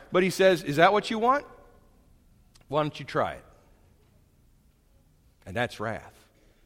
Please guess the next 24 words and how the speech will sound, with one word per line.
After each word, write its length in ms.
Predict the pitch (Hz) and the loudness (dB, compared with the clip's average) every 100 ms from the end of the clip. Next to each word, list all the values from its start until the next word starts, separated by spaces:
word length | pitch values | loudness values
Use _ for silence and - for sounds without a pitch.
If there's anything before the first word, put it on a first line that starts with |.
| _ _ | _ _
to 80 | 107 | -8
have 220 | 127 120 | -6 -6
everything 800 | 127 147 147 135 131 135 131 123 | -4 -4 -4 -8 -8 -8 -6 -8
we 180 | 107 113 | -6 -6
ever 320 | 113 113 107 - _ _ _ _ _ - | -4 -8 -10 -16 _ _ _ _ _ -14
wanted 460 | 95 98 82 - - - - _ - _ _ _ | -8 -8 -10 -18 -20 -20 -20 _ -20 _ _ _
and 140 | 78 | -18
all 340 | 76 92 107 107 | -10 -4 -2 -4
the 100 | 101 | -6
responsibility 840 | 104 - 117 110 - 104 110 107 | -10 -10 -8 -8 -8 -8 -6 -6
that 140 | 107 104 | -10 -10
goes 220 | 104 98 | -10 -10
with 220 | 85 76 | -16 -18
it. 120 | 62 _ _ _ _ _ _ _ _ _ _ _ _ _ _ _ _ - | -20 _ _ _ _ _ _ _ _ _ _ _ _ _ _ _ _ -4
So 60 | |
what 100 | 208 | -2
does 140 | 247 226 | -2 -8
the 80 | |
father 320 | 240 247 240 226 | -4 0 0 -2
do 160 | 247 | -6
to 80 | 247 | -6
find 340 | - 240 262 | -4 -4 -2
his 120 | 180 - | -6 -8
son? 360 | - 80 76 | -12 -16 -18